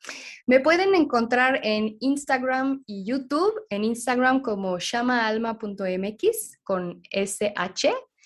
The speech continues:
Y en YouTube Shama Alma. También ahí hay meditaciones guiadas para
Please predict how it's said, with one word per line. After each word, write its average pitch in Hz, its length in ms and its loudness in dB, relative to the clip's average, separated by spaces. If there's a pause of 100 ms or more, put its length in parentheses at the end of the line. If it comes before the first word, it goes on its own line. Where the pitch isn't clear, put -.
(360)
Y 277 520 4
en 226 180 4
YouTube 254 320 2
Shama 208 460 0
Alma. 170 320 -2
También 185 360 -4
ahí 180 160 -4
hay 180 120 -6
meditaciones 175 840 -2
guiadas 208 560 2
para 175 340 -4